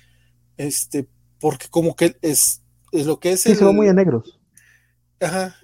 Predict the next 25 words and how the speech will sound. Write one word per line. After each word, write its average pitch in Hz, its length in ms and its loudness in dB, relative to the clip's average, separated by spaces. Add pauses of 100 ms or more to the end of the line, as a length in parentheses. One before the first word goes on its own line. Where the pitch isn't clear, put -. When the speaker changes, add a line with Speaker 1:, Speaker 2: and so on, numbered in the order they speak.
(100)
Speaker 1:
el, 156 400 -6 (120)
no 202 100 -4
sé, 202 120 -4
como 175 220 -6
que 165 100 -4
los 156 140 -6
trazos 202 480 -6
a 160 40 -6
mí 156 80 -12
me 120 100 -10
parecen 156 280 -12
bastante, 151 500 -14
bastante 147 300 -12
correctos. 165 420 -10 (280)
Speaker 2:
Pero 143 180 4
Speaker 1:
Igual, 202 220 0 (180)
eh, 202 140 -12
tampoco 180 360 -4
es 185 80 -8
que 165 120 -6
requiera 156 400 -4
mucho 151 300 -14
storytelling 139 580 -8
esta 131 180 -12
historia. 214 360 -10